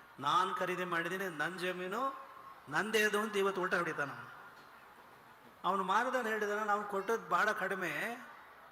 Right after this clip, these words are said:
ಅದು ನನಗೇ ಸೇರ್ಬೇಕು" ಅಂತ ಮಾರದನ್ ಹೇಳ್ತಾನೆ. ಒಂದೇ ದಿವಸದಲ್ಲಿ ಇದಕ್ಕೇನೋ ಅಂತಾರೆ, ಈ ಹಾಸ್ಟೈಲ್ ಆಗೋದು ಅಂತಲೋ ಏನೋ ಅಂತಾರೆ ಕೋರ್ಟ್‌ನಲ್ಲಿ. ಈಗ ಧರ್ಮರಾಯ ಬಹಳ ಕಠಿಣ ಆಗಿಬಿಡ್ತು, ಏನ್ ನಿರ್ಧಾರ ಮಾಡ್ಬೇಕು ಅಂತ.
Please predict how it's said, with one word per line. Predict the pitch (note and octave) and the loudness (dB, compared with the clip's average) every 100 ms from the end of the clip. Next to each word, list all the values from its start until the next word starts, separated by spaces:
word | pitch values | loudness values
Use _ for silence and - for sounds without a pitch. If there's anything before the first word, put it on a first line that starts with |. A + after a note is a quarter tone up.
| - | -6
ಅದು | E3+ | -2
ನನಗೇ | D#3+ F3+ A3+ B3+ | 0 0 2 2
ಸೇರ್ಬೇಕು" | G3 G#3 G3+ - F#3+ | 2 0 -2 -2 -2
ಅಂತ | F#3+ | 0
ಮಾರದನ್ | G3 D#3 F3 F#3 F3 | 0 4 4 6 2
ಹೇಳ್ತಾನೆ. | D3+ C3+ - - - - - - - - - - | 2 -2 -8 -12 -14 -18 -20 -20 -20 -20 -20 -8
ಒಂದೇ | G#3+ B3+ C#4 | -6 0 0
ದಿವಸದಲ್ಲಿ | C4 A3 G#3+ F#3 | 2 0 0 0
ಇದಕ್ಕೇನೋ | C3+ D#3+ F3 G#3+ B3+ A#3+ | -2 -8 -8 -6 -2 -2
ಅಂತಾರೆ, | G3+ G#3 F3+ D3 C#3 C3+ | -2 -2 0 -2 -4 -8
ಈ | C#3 C3 - - - - | -8 -10 -16 -20 -20 -4
ಹಾಸ್ಟೈಲ್ | E3+ G3 - G#3 | 0 0 0 2
ಆಗೋದು | G3 G3 G3 | 2 2 0
ಅಂತಲೋ | F#3+ G#3 G#3+ | -2 -4 -4
ಏನೋ | F#3+ F#3+ | -2 -2
ಅಂತಾರೆ | F3 F3+ D#3 | -2 -4 -6
ಕೋರ್ಟ್‌ನಲ್ಲಿ. | - E3+ E3+ C#3+ A#2+ A#2 - - - - - - - - - - - - - - - - | -2 -4 -2 -8 -8 -14 -16 -20 -20 -20 -20 -20 -20 -20 -20 -20 -20 -20 -20 -20 -20 -12
ಈಗ | A3+ B3+ A3+ F#3 F3 - E3 | -6 -2 0 -2 -10 -10 -2
ಧರ್ಮರಾಯ | G#3+ B3+ A#3+ A3+ B3+ | -2 2 2 2 0
ಬಹಳ | G3 G3 | 0 2
ಕಠಿಣ | A3 G#3 A3+ A#3 | 2 0 0 0
ಆಗಿಬಿಡ್ತು, | A3 - E3 | 0 -2 -6
ಏನ್ | F3 G3+ B3 | -4 -2 -2
ನಿರ್ಧಾರ | G#3+ F#3 G3 | 0 2 2
ಮಾಡ್ಬೇಕು | F#3 E3 D#3+ - | 2 0 -2 -6
ಅಂತ. | C3 - | -8 -10